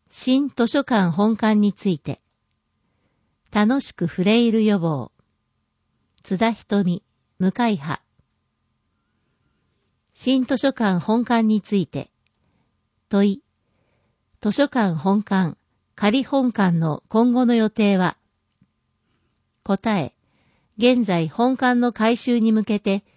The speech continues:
基本計画の作成や、基本設計を進めており、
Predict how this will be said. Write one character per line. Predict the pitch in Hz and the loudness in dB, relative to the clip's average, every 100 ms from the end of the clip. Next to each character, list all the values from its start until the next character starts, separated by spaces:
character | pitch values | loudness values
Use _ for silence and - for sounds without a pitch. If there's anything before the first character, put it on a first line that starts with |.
| _ _ | _ _
基 | 185 | -2
本 | 175 262 269 | 0 0 0
計 | - 262 | 0 -2
画 | 233 196 180 | 0 -2 -2
の | 170 | -2
作 | - 175 - | -2 -6 -6
成 | - 202 | -2 0
や、 | 196 190 - _ _ _ | 2 0 -4 _ _ _
基 | - 175 | -6 0
本 | 240 262 | 0 0
設 | - 247 - | 0 -2 0
計 | 202 180 | 0 2
を | 165 | 0
進 | - 165 202 | -4 -4 0
め | 196 | 0
て | 190 180 | 0 0
お | 180 | 0
り、 | 156 | -2